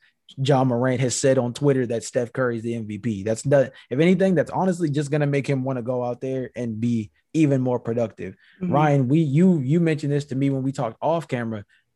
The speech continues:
Speaker 1: Jaren Jackson Junior was a beast in that San Antonio game. I don't, I, don't get me wrong. I think Draymond Green is gonna be a presence there, but with, with Jaren Jackson's,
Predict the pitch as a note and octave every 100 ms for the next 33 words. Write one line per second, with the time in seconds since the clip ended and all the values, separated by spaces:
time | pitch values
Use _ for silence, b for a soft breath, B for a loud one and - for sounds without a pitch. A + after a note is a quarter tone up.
0 | - B2 F#3 F3+ C3+ D#3 C#3 A#2+ A#2 F3+
1 | D#3+ B2+ B2 A2 A2 C#3 G2+ F#2 - _
2 | - A#2+ B2+ A#2+ C3+ A#2 G#2+ C#3 A#2 G#2
3 | G2+ G2 F2 F#2 _ b b b - C#3
4 | E3 D#3 D3 C3 A#2+ D3 D3+ D3 C3+ D3+
5 | E3 D#3+ D3+ - - B2+ B2+ D3+ C3+ C#3
6 | D3 C3+ B2 C#3+ C3+ B2 A#2+ A2 G#2 D#3
7 | D#3 E3+ D3+ E3+ F3 F3 b b - A#2+
8 | A#2 A2+ _ - B2+ A2+ D3+ E3 D3 D3+
9 | D3 C#3